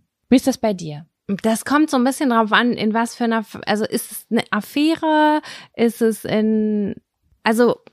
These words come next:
Speaker 2: die Entscheidung, wenn jemand eine Affäre hat und das seinem, seinem echten, festen Partner in oder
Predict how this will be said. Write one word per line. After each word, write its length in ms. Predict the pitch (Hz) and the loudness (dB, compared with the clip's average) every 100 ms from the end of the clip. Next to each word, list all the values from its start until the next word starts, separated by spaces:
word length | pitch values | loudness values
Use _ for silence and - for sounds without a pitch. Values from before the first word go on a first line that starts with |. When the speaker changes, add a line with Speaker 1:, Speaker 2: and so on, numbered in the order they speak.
| _ _ _ | _ _ _
Speaker 2:
die 220 | 220 226 - | -2 2 2
Entscheidung, 1000 | 233 - 240 262 320 311 302 294 294 277 _ | 2 2 4 4 4 2 2 0 -2 -4 _
wenn 180 | 208 254 | 2 4
jemand 320 | 262 240 226 | 6 4 2
eine 320 | 208 214 214 | 0 0 0
Affäre 500 | 160 - 269 277 285 | -4 -4 -4 -2 -2
hat 320 | 247 254 - - | 2 0 0 -4
und 240 | 214 196 - _ - | -2 -2 -6 _ -18
das 340 | - 190 196 | -8 -6 -6
seinem, 480 | - 190 185 185 180 | -4 -2 2 2 2
seinem 220 | 180 175 | 0 -2
echten, 720 | - 226 - 220 214 202 196 - - | -2 -4 -4 0 2 2 0 -4 -12
festen 520 | - - - 220 - | -18 -12 -8 -6 -4
Partner 800 | - 220 208 208 202 196 190 180 _ | -2 0 0 0 0 0 0 -4 _
in 200 | - 202 | -2 0
oder 280 | 185 180 175 | 0 -2 -4